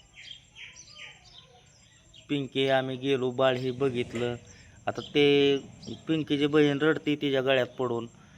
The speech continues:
आता मस्त आपल्या जीवाला वाईट वाटतंय, उरी लागतंय, पण आता आपल्याला भगवंताने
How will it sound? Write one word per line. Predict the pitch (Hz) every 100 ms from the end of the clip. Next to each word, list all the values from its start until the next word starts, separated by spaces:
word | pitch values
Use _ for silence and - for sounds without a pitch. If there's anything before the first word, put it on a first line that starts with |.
| - - - -
आता | -
मस्त | 123 160 -
आपल्या | 214 208 185
जीवाला | 175 190 180 170
वाईट | 170 165 156
वाटतंय, | 156 - - 147
उरी | 151 147 143
लागतंय, | 143 - 127 127 120 - - - - - - -
पण | 135
आता | 151 156 156 156 156 - - - - - - - -
आपल्याला | 151 160 151 156
भगवंताने | 151 165 151 156 151 156 156 156 151